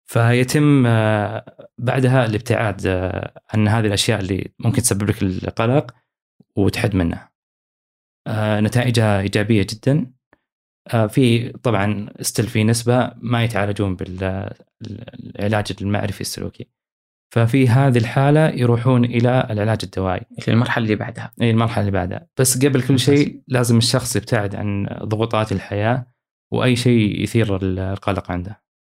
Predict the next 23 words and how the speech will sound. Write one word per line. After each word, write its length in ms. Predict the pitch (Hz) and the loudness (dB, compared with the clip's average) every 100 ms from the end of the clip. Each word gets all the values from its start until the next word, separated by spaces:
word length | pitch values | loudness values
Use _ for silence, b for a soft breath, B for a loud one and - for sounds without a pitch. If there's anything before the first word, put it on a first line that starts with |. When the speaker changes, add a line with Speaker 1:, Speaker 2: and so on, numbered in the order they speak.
| _ _ _ - - | _ _ _ -8 -4
Speaker 2:
جميل. 180 | 110 - | -4 -4
يعني 240 | - 110 110 | -4 -2 -2
من 280 | 104 104 | -2 -2
المرحلة 520 | - - - 131 - 110 | -6 -6 -4 -2 -2 -2
الأولى 240 | 131 156 | 0 0
إنه 380 | 113 104 113 - - | -2 -4 -6 -10 -14
يكون 380 | 113 117 104 - | -6 -2 -2 -2
علاج 240 | 107 104 - | -4 -4 -6
الغير 600 | 107 104 95 - 117 107 | -4 -4 -6 -4 0 0
دوائي. 460 | 104 104 107 151 - _ _ _ _ _ _ _ _ _ _ - | 0 0 0 -2 -8 _ _ _ _ _ _ _ _ _ _ -6
في 120 | 113 | -4
حال 180 | 123 104 | -2 -2
إنه 160 | 101 | -2
ما 140 | 101 117 | 0 0
نجح 300 | 113 110 101 | 0 -2 -2
معه 360 | 98 98 - - - | -4 -6 -12 -12 -6
أو 280 | 104 - 110 | -6 -6 -4
ما 140 | 110 | 0
مشى، 320 | 110 113 143 143 | 0 0 -2 -4
ينتقل 540 | - 113 113 113 101 | -4 -6 -4 -4 -2
إلى 380 | 104 101 104 - - | 0 -2 -4 -8 -10
العلاج 280 | 104 104 104 | -4 -4 -4
الدوائي. 380 | 98 104 - | -4 -4 -6